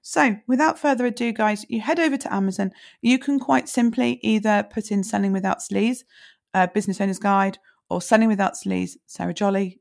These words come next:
Jarvis, or you can just put in Sarah Jolly Jarvis, which I find a little bit amazing. Um, please do let me know what you think. Please le-,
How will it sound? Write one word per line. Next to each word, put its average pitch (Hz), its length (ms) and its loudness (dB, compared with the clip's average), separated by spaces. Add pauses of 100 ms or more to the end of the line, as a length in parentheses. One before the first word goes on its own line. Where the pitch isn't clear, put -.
Jarvis, 226 560 0 (220)
or 196 120 2
you 202 140 0
can 202 160 -4
just 180 160 -8
put - 140 -10
in 165 260 -6
Sarah 175 240 -6
Jolly 185 220 -6
Jarvis, 202 420 -10
which 294 220 -8
I 269 60 -4
find 226 360 -2 (240)
a 233 60 -4
little 226 240 -4
bit - 160 -4
amazing. - 500 -6 (400)
Um, 233 380 4
please 320 240 4
do 311 100 2
let 294 140 2
me 254 80 4
know 247 180 4
what - 120 -2
you 226 80 -4
think. 240 300 0
Please 220 200 -2
le-, 214 280 0